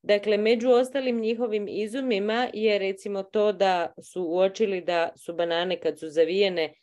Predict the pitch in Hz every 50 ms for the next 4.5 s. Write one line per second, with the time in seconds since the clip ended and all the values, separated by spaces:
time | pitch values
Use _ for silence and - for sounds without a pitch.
0 | _ _ _ _ _ _ - 170 160 160 - 135 151 151 147 139 143 160 156 151
1 | 151 - 170 143 139 139 135 156 147 156 165 175 214 208 214 196 180 160 156 151
2 | 151 - 165 165 165 160 156 147 147 147 147 151 151 143 151 151 147 151 151 143
3 | - - 143 143 143 143 147 143 143 143 - 147 135 151 151 143 147 156 151 143
4 | 143 135 139 143 - - 220 262 -